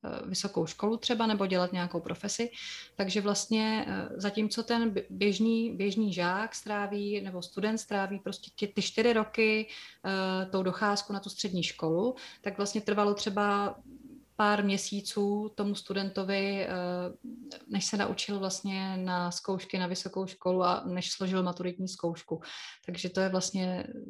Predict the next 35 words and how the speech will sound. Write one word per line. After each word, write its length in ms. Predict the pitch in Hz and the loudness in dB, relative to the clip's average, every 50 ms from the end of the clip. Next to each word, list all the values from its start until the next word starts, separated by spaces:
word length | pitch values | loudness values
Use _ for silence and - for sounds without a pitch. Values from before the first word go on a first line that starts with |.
| - - - - - - - _ - | -14 -14 -14 -14 -16 -16 -16 _ -2
ohromný 440 | 202 185 180 190 185 190 190 190 190 | 0 2 4 4 4 4 4 4 2
nepoměr, 560 | 190 185 190 208 202 196 180 170 165 160 160 - | 0 0 2 2 2 2 2 2 0 -2 -2 -6
jako 200 | 175 175 - 185 | -6 -8 -8 -6
pár 240 | - 180 175 175 175 | -2 0 0 2 2
měsíců. 500 | 175 175 170 - - 190 180 - - 175 | 2 0 0 -2 -4 -6 -8 -4 -2 2
Vlastně 260 | 170 175 175 - - | 2 2 2 2 0
i 160 | - 202 - _ | -2 -2 -4 _
Greenberg, 720 | - - 190 175 185 196 190 196 196 190 208 247 262 262 - | -8 -6 0 2 4 4 4 4 4 4 2 2 2 -2 -2
eh, 200 | 214 202 196 196 | 0 0 0 0
zakladatel, 800 | 190 190 190 196 190 190 190 190 - 196 190 190 185 185 185 190 190 - - - - - - - _ - - | 0 -2 -4 -4 -4 -4 -4 -2 -2 0 2 2 4 2 2 0 -4 -10 -18 -18 -18 -18 -18 -20 _ -6 -2
eh, 420 | 180 185 185 185 180 180 180 185 | 0 0 2 2 0 0 0 -2
Sudbury 580 | 180 - - 196 190 190 180 190 185 190 190 185 | -4 -4 -2 -2 -2 0 2 2 4 4 2 0
školy 760 | 190 - - - 190 185 185 185 185 190 202 214 - 202 - | -4 -8 -6 -4 -2 0 0 0 0 -2 -2 -4 -6 -8 -10
v 80 | - - | -6 -4
U 80 | 208 | -2
S 180 | 202 202 - - - | -2 -2 -2 -2 0
A, 280 | 196 180 180 214 233 - _ - - - - - - - | 0 0 0 0 -4 -6 _ -14 -14 -14 -14 -14 -8 -4
tak 140 | 202 196 - | -4 2 2
vyprávěl, 540 | 202 196 202 196 196 202 202 202 208 202 196 | 2 4 4 4 4 4 4 4 4 2 2
že 140 | 196 208 196 | 0 0 0
za 100 | 202 202 | 2 2
ním 240 | 202 202 202 208 | 2 2 2 0
přišli, 640 | 202 - 214 202 - - - 202 196 185 185 180 - | 0 0 -2 -2 -2 -2 -2 -2 0 0 0 0 -2
eh, 180 | - - - - - - - - _ _ | -2 -4 -6 -8 -8 -12 -16 -20 _ _
kluci, 440 | - 180 180 180 - - 311 330 320 - - _ - - - 202 | -6 -4 -4 -2 0 2 2 2 2 0 -10 _ -16 -8 -4 0
eh, 120 | 190 190 | 0 0
že 120 | 185 196 185 | 0 0 -4
chtějí 280 | - - 214 202 - | -2 2 2 2 2
učit 320 | - - - 220 208 - - | 2 0 -2 -4 -4 -2 -2
matematiku 680 | 170 160 190 190 202 202 202 233 233 - 269 277 285 - - - - - - - - - | -2 0 2 2 2 4 4 2 2 2 -2 -2 -2 -6 -14 -16 -16 -16 -16 -12 -4 -2
a 80 | - | -2
on 140 | - 214 208 | 0 0 0
jim 140 | 202 208 202 | 2 0 0
řekl: 300 | 196 185 185 - 170 160 | -2 -2 -4 -4 -6 -6
„Tak, 280 | - - 185 180 - | -2 -2 -2 -2 -2